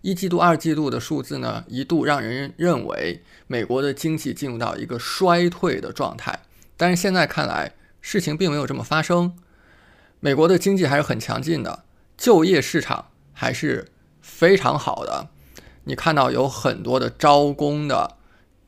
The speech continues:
这些岗位，失业率是很低的，所以它现在在内核上是很强的。但是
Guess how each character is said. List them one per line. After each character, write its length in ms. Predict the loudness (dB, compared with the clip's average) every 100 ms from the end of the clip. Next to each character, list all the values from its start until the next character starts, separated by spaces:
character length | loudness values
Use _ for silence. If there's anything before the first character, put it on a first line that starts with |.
| -4
这 100 | 0
些 160 | 2
岗 240 | 2 2 0
位， 300 | -2 -2 -8 _ _ _ _ _ _ _ -14
失 300 | -6 0 4
业 140 | 6
率 320 | 6 2 0 -8 _
是 160 | -6 -4
很 200 | -4 -6
低 220 | -4 -2
的， 220 | -2 -4 -14 _ _ _
所 180 | -4 2
以 80 | 2
它 460 | 0 0 0 -2 _ _ _ _ _
现 260 | -4 -2 2
在 260 | 2 0 -8 _ _ _ _ _ _
在 360 | 2 4 4 0 _ _ -2
内 300 | 2 4 2
核 240 | 0 -4
上 260 | -2 -4 -6 _ _ _ _ _
是 300 | -8 -4 -4 -8 _ _ _ -12
很 240 | -6 -6
强 300 | 0 0 4
的。 220 | 2 2 -8 _ _ _ _ _ _ _ -20 _
但 140 | 4 4
是 200 | 4